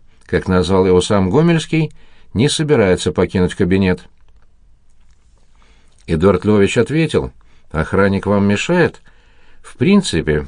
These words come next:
мне без разницы. Пусть только за спину не заходит. Не люблю". "Кто вы есть-то?" — спросил Гомельский. "Моя фамилия вам ничего не скажет, тем более я у вас не задержусь, так что в представлении нет необходимости.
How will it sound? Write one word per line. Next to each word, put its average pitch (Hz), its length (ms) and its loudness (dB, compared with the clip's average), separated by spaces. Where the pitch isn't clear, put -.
мне 98 240 -2
без 165 220 2
разницы. 104 720 -2
Пусть 104 220 0
только 117 280 0
за 120 200 0
спину 90 240 -4
не 92 100 0
заходит. 87 600 0
Не 90 160 -2
люблю". 117 440 0
"Кто - 320 -2
вы 113 140 2
есть-то?" — 131 460 -2
спросил 92 440 0
Гомельский. 85 640 0
"Моя 82 280 0
фамилия 110 460 2
вам 113 240 2
ничего 127 340 -2
не 135 160 -4
скажет, 135 560 -4
тем 90 280 -2
более 117 300 2
я 110 140 4
у - 20 4
вас 113 220 0
не 117 100 0
задержусь, 127 600 -2
так 87 180 0
что 101 160 -4
в - 60 -8
представлении 117 840 0
нет 117 280 -2
необходимости. 123 960 -2